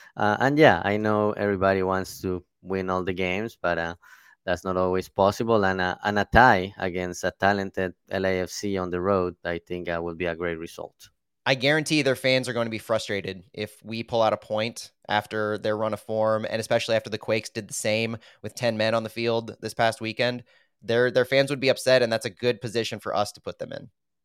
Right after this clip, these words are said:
Speaker 1: Yeah, and, and if, if you tie, uh, they don't, uh, basically you, you keep that distance of, uh, five points, uh, the City has right now with L A F C. So,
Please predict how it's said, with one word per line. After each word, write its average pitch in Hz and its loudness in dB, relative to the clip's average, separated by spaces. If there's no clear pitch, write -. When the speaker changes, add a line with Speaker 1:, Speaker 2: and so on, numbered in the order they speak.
Speaker 1:
Yeah, 113 8
and, 104 0
and 107 2
if, 104 0
if 110 -2
you 101 0
tie, 120 10
uh, 95 2
they 95 0
don't, 104 2
uh, 92 0
basically 104 0
you, 92 -2
you 95 -2
keep 98 -4
that 90 -2
distance 90 -4
of, 87 -4
uh, 85 -6
five 92 -2
points, 87 -2
uh, 87 -6
the 92 -6
City 92 -4
has 92 0
right 90 -2
now 92 0
with 87 -2
L 90 -2
A 87 -2
F 82 -10
C. 104 -4
So, 85 -4